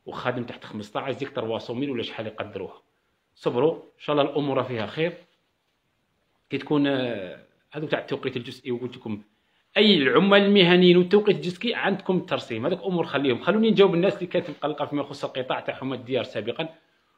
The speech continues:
وإن شاء الله الوضعية تاع ال-، الغير منسوب للأمن قلت لكم دخلت. كاين إجراء فيما يخص هذوك تاع الملفات ال-، الإخوة تاع، آه، المشطوبين اللي عندهم صفر وهذوك الإجراءات. صبروا،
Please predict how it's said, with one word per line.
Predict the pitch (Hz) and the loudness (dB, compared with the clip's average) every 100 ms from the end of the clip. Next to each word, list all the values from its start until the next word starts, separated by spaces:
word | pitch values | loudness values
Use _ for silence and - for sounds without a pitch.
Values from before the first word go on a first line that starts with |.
| _ | _
وإن | 135 | 0
شاء | 151 175 | 4 6
الله | 165 | 6
الوضعية | 143 151 139 135 147 | 6 6 2 2 4
تاع | 147 139 | 6 4
ال-، | 123 120 | 0 -2
الغير | 110 90 110 117 165 165 | -2 -4 -8 0 2 4
منسوب | 160 156 165 | 0 0 -4
للأمن | 160 143 147 139 | -4 -4 -2 -2
قلت | 143 | -2
لكم | 139 127 | -6 -2
دخلت. | - 107 - _ _ _ _ _ _ _ - | -2 -4 -14 _ _ _ _ _ _ _ 0
كاين | 160 | 0
إجراء | 175 151 165 160 | 2 0 2 2
فيما | - 160 | 0 -2
يخص | 143 156 - | -2 -4 -8
هذوك | 139 143 | -6 -6
تاع | - 127 | -4 -4
الملفات | 131 135 123 131 - | -2 -4 -4 -4 -6
ال-، | 117 110 | -6 -8
الإخوة | 104 113 - 123 | -8 -10 -6 -6
تاع، | - 101 95 90 85 80 _ _ _ _ _ _ _ _ _ _ - | -4 -8 -8 -16 -18 -20 _ _ _ _ _ _ _ _ _ _ -8
آه، | 104 107 107 98 | -4 -2 -2 -4
المشطوبين | 107 113 110 - - 120 120 160 175 175 - _ _ _ | -4 -6 -8 -14 -6 -4 0 0 0 -6 -20 _ _ _
اللي | - 117 | -2 0
عندهم | 104 110 113 | 0 -2 -4
صفر | 107 - 107 - | -10 -10 -10 -10
وهذوك | 107 107 | -10 -10
الإجراءات. | - 117 113 117 123 143 | -14 -10 -4 -4 -4 -10
صبروا، | - - 113 - | -8 -10 -10 -14